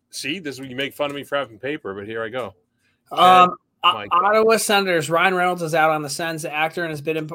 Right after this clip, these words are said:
Speaker 2: bidding partner, the Remington Group, had bowed out of the bidding process by not making their bid available by the deadline. The group asked G S P, the New York-based bank running the process, to give them an exclusive window to negotiate with National Capital Commission, the city of Ottawa, to get a deal in place for a new rink.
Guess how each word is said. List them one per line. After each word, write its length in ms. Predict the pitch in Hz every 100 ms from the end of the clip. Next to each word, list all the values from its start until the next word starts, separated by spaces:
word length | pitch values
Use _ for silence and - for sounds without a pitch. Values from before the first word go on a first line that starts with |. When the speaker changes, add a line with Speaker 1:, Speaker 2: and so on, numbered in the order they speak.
| 156
Speaker 2:
bidding 220 | 180 185
partner, 320 | 180 180 175 165
the 80 |
Remington 400 | 156 156 165 170
Group, 180 | 156 165
had 140 | 156 147
bowed 260 | 151 151 147
out 160 | 147
of 80 | 143
the 60 | 139
bidding 220 | 156 156
process 440 | 165 156 156 160
by 100 | 143
not 180 | 147 143
making 240 | 147 143
their 100 | 147
bid 160 | 139 143
available 380 | 135 139 135 135
by 140 | 131
the 120 | 123
deadline. 440 | 123 123 113 - 104
The 80 | 110
group 220 | 156 160
asked 260 | 165 156
G 80 | 165
S 140 | 151 -
P, 160 | 170
the 100 | 160
New 80 | 147
York-based 480 | 147 143 147 143 143
bank 260 | 160 156
running 200 | 151 147
the 60 | 139
process, 460 | 139 175 170 170 -
to 60 |
give 140 | 156 151
them 140 | 147
an 60 | 143
exclusive 400 | 135 170 165 156
window 220 | 156 151
to 40 | 147
negotiate 460 | 139 143 143 151
with 100 | 143
National 500 | 135 131 127 135 127
Capital 460 | 127 - 202 202 196
Commission, 400 | 185 180 175 170
the 60 | 147
city 280 | - 180 165
of 60 |
Ottawa, 220 | 151 151 147
to 80 | 143
get 120 | 143
a 60 |
deal 260 | 131 135 131
in 60 | 131
place 240 | 127 127
for 120 | -
a 40 | _
new 160 | 107
rink. 280 | 120 147 143